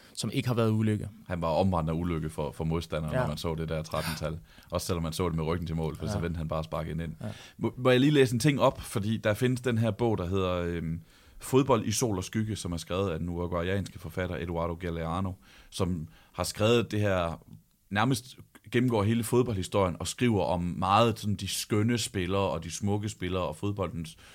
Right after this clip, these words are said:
Speaker 2: skønhed. Men han finder også plads til Gerd Müller, hvor han skriver om målet i V M-finalen nitten fireoghalvfjerds. Det er et kap-, et lille notits, der hedder Müller.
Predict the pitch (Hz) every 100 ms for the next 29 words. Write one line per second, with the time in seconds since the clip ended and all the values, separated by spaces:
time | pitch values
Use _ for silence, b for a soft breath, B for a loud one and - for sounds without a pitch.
0 | b b - 104 101 92 92 b b b
1 | 92 104 120 127 101 - - 101 - 90
2 | 95 85 92 98 110 b b b - 90
3 | 90 85 - 120 101 92 92 98 113 90
4 | 90 90 101 82 80 90 87 95 98 92
5 | - 104 87 85 87 95 90 110 - -
6 | - 87 90 110 117 110 b b b 90
7 | 90 104 - 82 117 104 - 87 92 98